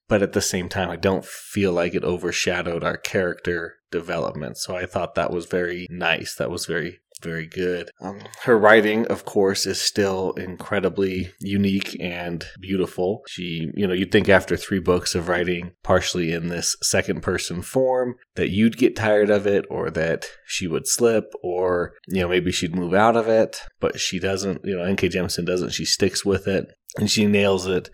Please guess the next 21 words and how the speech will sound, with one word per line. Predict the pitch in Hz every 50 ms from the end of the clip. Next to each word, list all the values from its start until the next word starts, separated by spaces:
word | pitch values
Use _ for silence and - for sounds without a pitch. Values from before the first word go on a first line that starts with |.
| - -
you | 92 92
know, | 87 -
even | 104 107 101 107 101
in | 101 95 95
this | 95 90 - -
last | 92 87 87 85 - - _
book, | - 92 90 85 82 - - - - _ _
just | - - 107 101 - - - - - - _ _ _
continues | - - 90 87 - - - 107 104 104 101 98 98 95 95 95 92 - - - _ _ _ -
everything. | 90 87 80 87 85 82 - - 85 85 82 82 80 - - _ - - - -
I, | -
I | 98 104 - - 110 139 156
would | 143 139 120 113 107 101 107 - - - _ _
be | - 113 107
interested | 104 101 - - 104 - - - 104 95 95 95 - - _ - - - - - - _ _ _
probably | - - - 117 127 135 127 104 95 101 95 95
in | 92 90
reading | 95 92 95 92 92 95 87 85 87
more | 87 92 98 95 90
about | 85 82 87 82 80 80 -
this, | 82 82 82 78 - - -